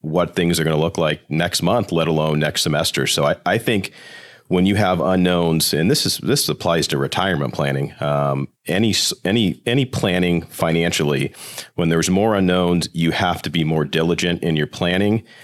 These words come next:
You have to address it earlier, and you need to probably consult a professional to make sure you go through every different scenario and or outcome so we can make sure they feel comfortable about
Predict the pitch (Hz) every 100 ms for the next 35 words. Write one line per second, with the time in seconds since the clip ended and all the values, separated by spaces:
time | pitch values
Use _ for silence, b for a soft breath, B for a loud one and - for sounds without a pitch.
0 | B 85 78 - 73 69 85 85 76 -
1 | 76 82 95 104 107 123 B B B B
2 | 85 82 90 80 - 87 87 82 95 -
3 | 90 90 - 80 - 85 117 - 85 78
4 | 78 - - 85 85 - - 85 82 78
5 | 82 87 - 85 80 - 87 85 90 87
6 | 78 85 - 82 - - 80 82 82 82
7 | 78 78 80 76 76 98 104 - 78 78
8 | 80 b b b - 87 80 82 80 -
9 | 82 80 78 82 - 87 78 76 85 78
10 | 78 78 78 76 76 73 73 71